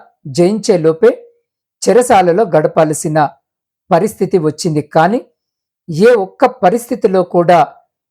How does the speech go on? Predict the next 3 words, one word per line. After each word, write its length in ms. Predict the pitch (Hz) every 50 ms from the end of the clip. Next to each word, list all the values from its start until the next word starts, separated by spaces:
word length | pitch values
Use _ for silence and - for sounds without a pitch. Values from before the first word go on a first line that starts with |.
| _ -
యోసేపు 880 | 160 143 147 175 214 233 233 - 202 175 160 - 185 170 160 156 - - _ _ _ _ _ _ _ _ _ _ -
దేవుడిని 680 | 143 131 180 196 214 208 208 208 196 190 190 185 156 - _ _ _ -
నిందించలేదు. 880 | 147 147 160 165 156 175 175 160 - - 165 156 165 160 147 170 156